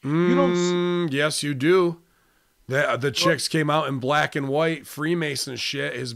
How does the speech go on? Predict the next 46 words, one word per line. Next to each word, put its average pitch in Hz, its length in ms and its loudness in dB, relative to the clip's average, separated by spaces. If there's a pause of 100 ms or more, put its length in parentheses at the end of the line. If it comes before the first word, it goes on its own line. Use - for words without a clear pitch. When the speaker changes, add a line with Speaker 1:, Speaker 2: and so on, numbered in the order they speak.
Speaker 2:
his 127 180 -6
backup 135 540 -4
dancers 147 500 -6
were 127 140 -6
Freemason 143 580 -8
the 139 80 -10
fuck 143 360 -10
out, 151 280 -4
bro. 131 300 -6 (460)
Speaker 1:
Listen, 147 180 0
Speaker 2:
Absolutely. 170 300 0
Speaker 1:
just 208 100 2
'cause 208 140 2
it's 170 120 -4
black 185 320 2
and 175 140 -2
white 170 220 0
doesn't 156 200 -6
Speaker 2:
No, 214 280 6
that 175 80 2
Speaker 1:
necessarily 190 220 6
Speaker 2:
was 170 160 4
the, 170 100 4
that 170 320 2
was 180 100 2
the 156 40 -2
Speaker 1:
Freemason. 170 140 6
Speaker 2:
one 180 160 6
he 175 120 6
was 165 200 4
on 160 280 2
with 139 120 0
all 147 200 4
the 143 120 -4
symbolism 160 880 0
and 143 140 -2
the 131 80 -4
fucking 139 580 -6
graphics 147 720 -2
and 139 100 -6
the 127 80 -4
bull 143 380 2
head 151 240 -4
and 143 120 -8
the 131 80 -8
graphics. 135 760 -6